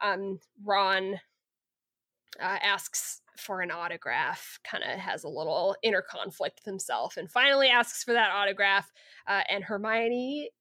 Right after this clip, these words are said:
smiles. Um, on the train, Hermione kinda reveals the Rita Skeeter thing.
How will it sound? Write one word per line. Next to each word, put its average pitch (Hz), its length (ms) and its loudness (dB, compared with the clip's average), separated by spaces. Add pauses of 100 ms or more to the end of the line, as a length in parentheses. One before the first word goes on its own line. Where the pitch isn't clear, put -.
(240)
smiles. 147 920 -8 (320)
Um, 220 460 4
on 247 140 4
the 233 80 2
train, 359 480 4 (120)
Hermione 339 840 0
kinda 294 300 -4
reveals 339 640 0
the 269 140 -8
Rita 349 260 -2
Skeeter 233 440 0
thing. 220 580 -2